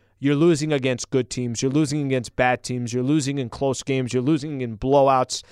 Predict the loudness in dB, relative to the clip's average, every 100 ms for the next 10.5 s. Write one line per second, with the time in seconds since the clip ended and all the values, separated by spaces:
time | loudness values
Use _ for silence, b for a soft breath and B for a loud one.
0 | b b 2 4 4 2 2 2 2 0
1 | -2 2 2 2 -2 -14 _ _ _ _
2 | _ -6 -2 0 0 -2 -4 -12 _ _
3 | _ _ -4 0 2 2 -2 -8 -12 _
4 | _ _ -2 0 2 4 4 2 2 2
5 | 2 2 2 2 0 2 2 -2 -4 -2
6 | 2 2 0 -2 -6 -4 -4 -2 -2 -4
7 | -4 0 0 2 2 2 2 0 -2 0
8 | 0 0 -2 -2 0 0 0 -2 -2 2
9 | 4 4 2 0 0 -4 -2 2 2 2
10 | -2 -4 -4 -6 -10